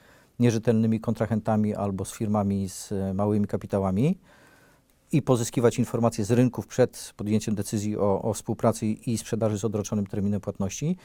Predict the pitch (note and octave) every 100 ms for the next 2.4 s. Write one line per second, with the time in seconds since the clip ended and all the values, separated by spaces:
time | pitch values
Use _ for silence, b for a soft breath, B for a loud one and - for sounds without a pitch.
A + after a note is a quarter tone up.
0 | B B - D3 C3+ A2+ A#2+ D#3 C#3+ C3+
1 | - - A#2+ C3 - A#2 A2+ G#2 G#2 G2+
2 | F#2+ - E3+ A3+